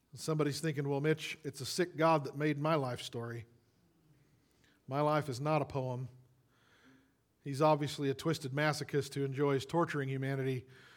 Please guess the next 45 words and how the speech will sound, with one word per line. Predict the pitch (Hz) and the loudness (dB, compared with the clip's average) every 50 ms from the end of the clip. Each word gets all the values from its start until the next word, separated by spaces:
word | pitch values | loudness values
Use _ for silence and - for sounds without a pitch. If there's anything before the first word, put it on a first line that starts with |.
| - _ - | -16 _ -10
with | 131 - | -8 -2
suffering | - 180 170 160 165 165 156 151 | 2 4 4 4 4 2 0 0
and | 143 139 | 0 2
pain | - 170 170 165 156 | 2 2 2 2 0
and | 139 131 | -2 0
sickness | - 185 175 143 156 151 151 - | 2 2 2 2 -2 -6 -6 -6
and | 143 143 | -4 0
war | 151 160 165 165 156 | 2 4 6 6 6
and | 143 131 | 6 4
poverty | 151 170 170 165 156 151 143 143 | 6 6 8 8 6 4 2 0
and | 143 135 | -2 -2
abuse | 131 143 165 170 160 160 - | 0 2 4 4 4 2 0
and | 139 127 123 | -2 0 4
death | 156 156 156 147 147 - | 6 8 6 6 4 0
and | 123 113 | -6 0
broken | 123 160 165 160 156 135 | 2 2 2 2 0 2
hearts. | 156 160 156 147 131 - - - - - - _ _ _ _ _ _ _ _ _ _ _ _ _ _ _ _ _ - - - - _ - | 4 4 4 4 2 -4 -10 -16 -16 -16 -18 _ _ _ _ _ _ _ _ _ _ _ _ _ _ _ _ _ -20 -20 -20 -20 _ -8
So | - - 156 | -4 0 2
my | 156 156 | 4 6
next | 160 175 185 180 - | 6 6 4 2 2
question | - - 180 165 165 - 165 156 151 | 2 4 4 4 4 2 0 0 2
I | 147 | 2
want | 147 147 147 147 | 2 2 2 2
to | 143 | 2
answer | 147 170 180 - - 151 | 2 0 0 0 2 2
that | 147 139 131 - | 2 2 2 0
for | - 147 143 | 0 0 2
you | 143 143 147 151 147 | 2 2 4 4 2
is, | 143 139 131 | 2 2 0
is | 143 143 143 131 | -4 -4 -4 0
God | 131 156 156 156 156 139 | 4 4 6 6 4 4
good? | 143 180 185 156 120 98 - - - - _ _ _ _ _ _ _ _ _ _ _ _ _ _ _ - - - - - - - - - - - - | 6 6 6 4 4 -2 -8 -14 -20 -20 _ _ _ _ _ _ _ _ _ _ _ _ _ _ _ -20 -20 -20 -20 -20 -20 -20 -20 -20 -20 -14 -8
Is | 135 131 131 127 | -6 -6 -4 -4
he, | 143 143 147 | -6 -4 -2
is | 147 147 147 139 | -2 -2 0 0
he, | 156 160 156 151 - - | 0 0 0 -2 -4 -4
is | 143 147 160 160 | -2 0 2 2
he | 170 180 | 2 4
good? | 160 190 226 214 143 107 - - - - - - - - - _ _ - | 6 8 8 8 6 2 -6 -16 -20 -20 -20 -20 -20 -20 -20 _ _ -6
Can | 156 151 151 151 | -4 -4 -2 -2
we, | 156 160 | -2 -2
can | 160 160 - 165 160 156 | -4 -4 -2 -2 -2 -2
we | 160 160 | -2 0
know | 156 165 180 196 185 | 2 4 4 6 6
that | 160 156 151 147 139 - - | 6 6 4 4 2 -2 -8